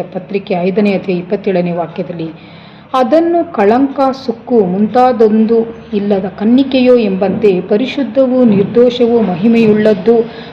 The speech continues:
ಆಗಿರುವ ಸಭೆಯನ್ನಾಗಿ ತನ್ನೆದುರಿನಲ್ಲಿ ನಿಲ್ಲಿಸಿಕೊಳ್ಳಬೇಕೆಂದು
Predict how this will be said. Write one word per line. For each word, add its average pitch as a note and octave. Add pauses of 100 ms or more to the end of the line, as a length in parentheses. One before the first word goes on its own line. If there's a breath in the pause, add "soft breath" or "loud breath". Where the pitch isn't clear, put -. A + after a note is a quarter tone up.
(120 loud breath)
ಆಗಿರುವ F#3+
ಸಭೆಯನ್ನಾಗಿ A3
ತನ್ನೆದುರಿನಲ್ಲಿ A3+
ನಿಲ್ಲಿಸಿಕೊಳ್ಳಬೇಕೆಂದು G3